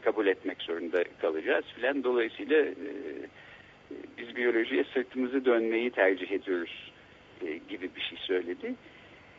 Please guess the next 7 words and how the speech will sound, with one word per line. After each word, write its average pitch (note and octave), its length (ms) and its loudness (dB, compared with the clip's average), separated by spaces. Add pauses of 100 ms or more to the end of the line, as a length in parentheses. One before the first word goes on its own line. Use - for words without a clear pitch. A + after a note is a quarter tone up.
E, - 160 -4 (1500)
bu B3 80 -6
tabii C4 280 2 (120)
sıkça, F#3+ 560 6 (200)
e, F2+ 300 0 (160)
yani G#2+ 360 4
biyolojiden A#2+ 800 6